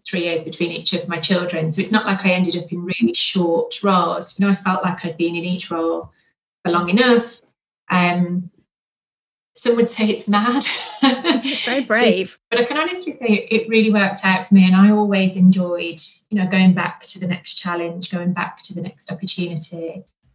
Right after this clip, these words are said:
Speaker 1: It's not to say it wasn't hard. Sometimes the particular move that I just described when I said after Grace was born, I ended up taking a job in our Hinckley office.
Speaker 2: Mm-hmm.
Speaker 1: So I gave myself, you know, new job, new team, new content. Actually, it was a different part of the business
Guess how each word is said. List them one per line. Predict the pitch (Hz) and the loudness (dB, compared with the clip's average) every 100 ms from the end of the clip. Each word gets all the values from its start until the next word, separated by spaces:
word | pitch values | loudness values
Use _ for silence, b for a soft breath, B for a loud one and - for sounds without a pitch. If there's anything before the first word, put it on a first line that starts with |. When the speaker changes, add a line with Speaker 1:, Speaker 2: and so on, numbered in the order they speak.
| _ | _
Speaker 1:
It's | 202 190 | -2 0
not | 220 | 0
to | 220 | 2
say | - 196 | 2 4
it | |
wasn't | 196 185 | 6 4
hard. | 180 185 175 175 196 196 | 4 2 2 4 4 4
Sometimes | - 196 190 196 196 196 190 | 8 10 10 10 12 12 10
the | 190 | 4
particular | - - - 202 190 | -4 -6 -4 0 2
move | 180 180 | 2 0
that | - | -4
I | 208 | -8
just | 190 - | -8 -10
described | 190 - 180 170 175 | -10 -8 -6 -6 -4
when | 180 175 175 - - | -6 -6 -8 -14 -12
I | |
said | 185 185 | -6 -4
after | 185 - | -4 -4
Grace | - 180 170 - | -2 -2 -2 -4
was | 185 - | -6 -4
born, | 175 170 165 | -2 0 0
I | 170 175 | -2 -6
ended | 175 185 | -4 -6
up | - | -6
taking | - 165 165 | -6 -6 -6
a | |
job | 160 170 | -6 -6
in | 165 | -8
our | 165 | -10
Hinckley | 165 185 185 175 | -6 -6 -6 -10
office. | 165 - 156 - - _ _ _ _ | -12 -10 -10 -10 -16 _ _ _ _
Speaker 2:
Mm-hmm. | 247 262 | -10 0
Speaker 1:
So | 196 | 2
I | 185 | 4
gave | 185 175 | 4 4
myself, | 180 - 165 165 - - _ - | 2 0 0 -2 -4 -14 _ -2
you | 175 | 0
know, | 160 | 4
new | 160 190 185 | 8 10 8
job, | 170 170 165 170 160 - _ _ _ _ _ - | 6 2 2 0 -4 -10 _ _ _ _ _ 8
new | 190 180 | 10 10
team, | 180 - 175 165 165 175 | 6 4 2 4 4 8
new | 202 190 | 8 6
content. | - - 180 175 - 165 160 156 | 0 -2 0 0 -4 -8 -8 -12
Actually, | - 170 | -8 -6
it | 160 | -4
was | 190 | -4
a | |
different | 196 - 190 180 | -2 0 0 0
part | - 170 - | -4 -8 -8
of | - | -14
the | - | -6
business | 165 165 160 156 - - | -4 -4 -8 -10 -14 -20